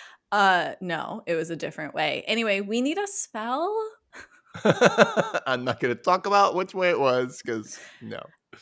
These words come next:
Speaker 2: And Bigby is like, "Well, you'll have to convince me." And, like, all these magical fucks. I hate them all. <laughs> Like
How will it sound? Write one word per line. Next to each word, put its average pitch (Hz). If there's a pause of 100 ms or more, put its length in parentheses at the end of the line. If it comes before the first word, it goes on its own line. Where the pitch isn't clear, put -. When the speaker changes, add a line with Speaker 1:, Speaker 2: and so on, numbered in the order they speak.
(100)
Speaker 2:
And 240
Bigby 233
is 233
like, 214
"Well, 254
you'll 247
have 269
to 196
convince 247
me." 208 (140)
And, 233
like, 254
all 240
these 370
magical 202
fucks. -
I -
hate 330
them 466
all. -
<laughs> -
Like -